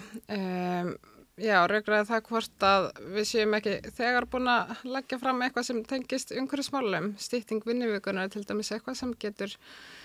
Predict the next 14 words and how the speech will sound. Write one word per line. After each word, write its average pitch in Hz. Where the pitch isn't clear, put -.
hérna, 208
stuðlað 214
að, 208
já, 185
au-, 220
aukinni 214
sjálfbærni 202
og, 208
hérna, 196
hjálpa 226
okkur 196
að 196
ná 190
okkar 185